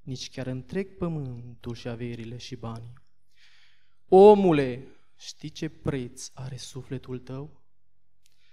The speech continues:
Chiar crezi că ești nimica?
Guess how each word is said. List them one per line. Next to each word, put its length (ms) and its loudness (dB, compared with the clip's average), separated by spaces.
Chiar 280 4
crezi 460 2
că 100 -2
ești 180 2
nimica? 760 -2